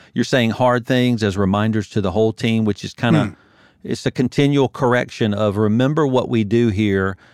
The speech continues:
Speaker 1: and you don't get to do everything. It's what we say, and so come into this vision."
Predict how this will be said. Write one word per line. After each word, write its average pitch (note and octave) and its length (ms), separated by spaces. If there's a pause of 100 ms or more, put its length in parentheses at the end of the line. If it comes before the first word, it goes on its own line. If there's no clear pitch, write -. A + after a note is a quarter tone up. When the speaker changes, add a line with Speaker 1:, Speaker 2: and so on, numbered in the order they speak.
(220)
Speaker 1:
and A2 200
you G#2 80
don't A#2 240
get A#2 200
to A2 100
do G2+ 200
everything. A#2+ 420
It's G2 200
what G#2 180
we A2+ 160
say, F2+ 600
and F2+ 260
so F#2 240 (160)
come G2+ 240
into F#2+ 300
this F2 240
vision." F#2 580